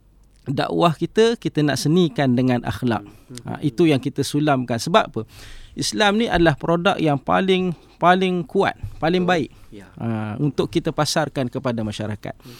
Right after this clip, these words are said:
Speaker 1: Sebenarnya, ha, dan di, sangat dipercayai oleh orang.
Speaker 2: Hmm.
Speaker 1: Dari sudut akidah, dari sudut tauhid.
Speaker 2: Hmm.
Speaker 1: Tetapi kita nak sampaikan kepada, kita memerlukan satu tool, satu,
Speaker 2: Hmm.
Speaker 1: satu apa, satu, uh, ba-,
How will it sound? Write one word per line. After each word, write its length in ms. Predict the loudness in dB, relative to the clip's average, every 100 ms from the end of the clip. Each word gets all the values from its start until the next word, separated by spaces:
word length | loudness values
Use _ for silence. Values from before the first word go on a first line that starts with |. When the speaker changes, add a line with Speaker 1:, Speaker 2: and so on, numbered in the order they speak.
| -20 -20 -20
Speaker 1:
Sebenarnya, 380 | -8 0 2 2 -2 -6 -12
ha, 160 | -6 -2
dan 300 | 0 0 2
di, 120 | 2
sangat 360 | 4 2 2
dipercayai 560 | 0 -2 -2 0 2 2
oleh 180 | 0 0
orang. 220 | -2 -6 -10 -20
Speaker 2:
Hmm. 160 | -12 0
Speaker 1:
Dari 160 | 2 4
sudut 240 | 2 0
akidah, 580 | 0 -2 -2 -2 0 -2
dari 140 | -4
sudut 240 | -4 -4 -2
tauhid. 320 | -4 -4 -8
Speaker 2:
Hmm. 400 | -10 -10 -10 -2
Speaker 1:
Tetapi 320 | 4 4 4
kita 260 | -2 0 2
nak 380 | 4 2 0
sampaikan 720 | -2 0 0 0 2 2 2 0
kepada, 300 | 0 0 -2
kita 260 | -4 -2
memerlukan 600 | 2 4 4 2 0 0 -2
satu 400 | -2 -2 -4 -4
tool, 240 | -2 -2
satu, 500 | 0 -2 -2 -2 0 2 0 -4
Speaker 2:
Hmm. 80 | -6
Speaker 1:
satu 460 | -2 -2 -2 -2 0 0
apa, 280 | -2 -4 -6 -8 -10
satu, 460 | -8 -4 -4 -2 -2 0 0 -2 -6 -12 -20 -20 -20 -12
uh, 380 | -6 -4 -4 -6
ba-, 480 | -8 -6 -6 -8